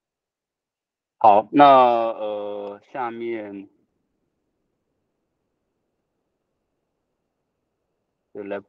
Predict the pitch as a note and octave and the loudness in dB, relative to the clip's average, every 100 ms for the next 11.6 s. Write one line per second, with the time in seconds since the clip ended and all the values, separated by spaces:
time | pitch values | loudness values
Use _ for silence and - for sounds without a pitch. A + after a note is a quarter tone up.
0 | _ - F2+ - - E2+ - _ _ _ | _ -18 -18 -18 -20 -20 -20 _ _ _
1 | _ _ _ _ _ _ _ _ _ _ | _ _ _ _ _ _ _ _ _ _
2 | _ _ _ _ _ _ _ _ _ _ | _ _ _ _ _ _ _ _ _ _
3 | G#2 G2 C3+ B2+ A2+ B2+ C3+ A#2 G2 A#2 | -8 -4 0 0 2 0 0 -4 -4 -2
4 | A2+ G#2+ G#2 G2+ G2 F#2+ F#2+ _ _ _ | -2 -2 -4 -4 -6 -8 -12 _ _ _
5 | A2 G#2 G2+ - F2+ F2 F2+ - - - | -10 -10 -12 -12 -10 -8 -10 -16 -20 -20
6 | _ _ _ _ _ _ - - G#2 G#2 | _ _ _ _ _ _ -16 -8 -4 2
7 | G2+ F2 G2 G#2 G2 F#2+ F#2 F2 - F2+ | 2 4 6 6 6 4 0 -4 -6 -12
8 | E2 E2 F2 - - _ _ _ _ _ | -12 -12 -14 -16 -20 _ _ _ _ _
9 | _ - A2+ G#2 - A#2 G2+ G#2 G2+ G2 | _ -2 0 0 0 0 0 2 2 2
10 | G2 G2 G#2 A2 G2 F2+ - - G2 F2 | 2 2 4 6 6 4 -2 -2 -2 0
11 | G2 F#2+ G#2 F#2 D#2+ - | 4 4 8 6 6 0